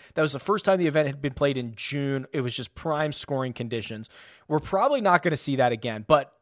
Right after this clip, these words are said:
but last year, Hatton opened up with a seventy-one. That's even par. And then he was twenty under over his final three rounds to get to third place.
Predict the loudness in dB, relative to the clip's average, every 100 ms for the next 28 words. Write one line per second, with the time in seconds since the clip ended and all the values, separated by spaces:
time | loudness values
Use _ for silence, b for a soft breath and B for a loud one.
0 | _ 4 6 6 4 4 4 0 2 2
1 | 2 0 2 2 0 -4 0 0 0 -2
2 | 2 2 2 0 0 -2 -6 -6 -6 0
3 | 6 6 6 B B -2 0 -2 -4 -14
4 | -2 -2 2 2 2 4 2 2 b 2
5 | 2 4 2 0 0 0 2 0 -2 -4
6 | 0 0 2 2 4 2 -2 -6 -4 4
7 | 4 2 -6 -2 0 0 -4 -8 -2 2
8 | 4 2 -6 0 4 4 2